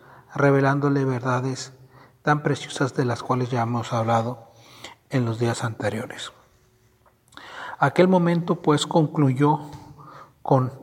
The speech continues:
este momento de oración. Esta oración fue hecha antes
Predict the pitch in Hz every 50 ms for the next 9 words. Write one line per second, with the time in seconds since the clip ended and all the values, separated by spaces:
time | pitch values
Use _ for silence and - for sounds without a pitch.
0 | - - - 151 147 143 - - - 175 170 160 147 143 143 135 139 - 156 143
1 | 135 131 123 120 117 113 113 - - 113 110 117 131 - - - 131 123 - -
2 | 151 147 147 143 117 - - - 151 156 165 160 - - - - - - - -
3 | - - - - - - - - - - - 143 139 143 143 - - 156 151 156
4 | - - - - - - 143 160 180 165 - - 185 170 151 - - -